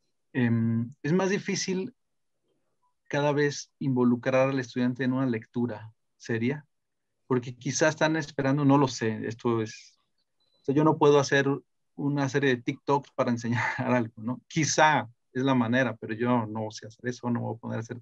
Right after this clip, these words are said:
TikToks para enseñar a un estudiante algo, ¿no? Al menos yo no. Entonces, esperas cierto desempeño. Eso lo he notado que cada vez es más difícil, ¿sí?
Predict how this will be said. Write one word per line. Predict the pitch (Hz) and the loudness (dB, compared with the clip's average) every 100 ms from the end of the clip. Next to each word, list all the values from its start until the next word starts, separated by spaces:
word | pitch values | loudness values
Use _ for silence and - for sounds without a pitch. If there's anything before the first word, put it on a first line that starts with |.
| - | -14
TikToks | 117 - 117 - | -16 -12 -12 -8
para | 120 113 _ _ _ _ _ | -4 -4 _ _ _ _ _
enseñar | 113 110 113 110 | -10 -6 -4 -2
a | 113 | 0
un | 110 113 | -2 -4
estudiante | 117 113 110 110 | -6 -8 -8 2
algo, | 120 131 104 | 2 2 0
¿no? | 113 147 139 _ _ - | -2 -4 -6 _ _ -20
Al | 95 | -14
menos | 110 | -10
yo | 110 | -4
no. | 113 120 - _ _ _ _ _ _ _ _ - | 0 -2 -4 _ _ _ _ _ _ _ _ -4
Entonces, | 127 127 117 | 0 0 -2
esperas | 113 139 139 147 - - | -2 2 4 2 -4 -10
cierto | - 131 143 | -2 0 2
desempeño. | 139 117 117 131 123 - - | 2 0 0 0 0 -6 -6
Eso | - - 156 - | -6 -4 -6 -6
lo | - 123 | -2 0
he | |
notado | 123 127 127 | 2 -2 -4
que | - 113 | -10 -4
cada | 123 | 0
vez | 123 123 | 0 -2
es | 120 117 | -2 0
más | 120 | 0
difícil, | 117 117 135 117 98 - _ _ _ _ _ - | 0 -6 -6 -6 -8 -18 _ _ _ _ _ -6
¿sí? | 127 123 | -4 -4